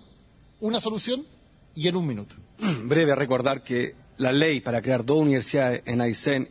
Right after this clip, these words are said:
Speaker 2: y en Rancagua la presenté como diputado y nunca le quisieron poner urgencia, simplemente para decir las cosas con honestidad en la política chilena. Chile tiene dos millones seiscientos mil adultos mayores y hay cincuenta médicos geriatras.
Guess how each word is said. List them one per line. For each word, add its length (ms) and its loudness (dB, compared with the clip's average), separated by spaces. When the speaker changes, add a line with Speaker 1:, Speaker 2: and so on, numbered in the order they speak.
Speaker 2:
y 60 -6
en 100 -2
Rancagua 540 -2
la 100 2
presenté 380 0
como 180 2
diputado 580 0
y 120 0
nunca 240 4
le 80 0
quisieron 260 -2
poner 220 0
urgencia, 520 -2
simplemente 520 -2
para 120 0
decir 240 -2
las 120 -2
cosas 320 -4
con 160 2
honestidad 420 2
en 60 2
la 80 4
política 400 0
chilena. 420 -8
Chile 220 4
tiene 220 2
dos 180 4
millones 260 2
seiscientos 380 0
mil 340 4
adultos 360 2
mayores 340 4
y 40 4
hay 40 2
cincuenta 520 0
médicos 340 2
geriatras. 720 -4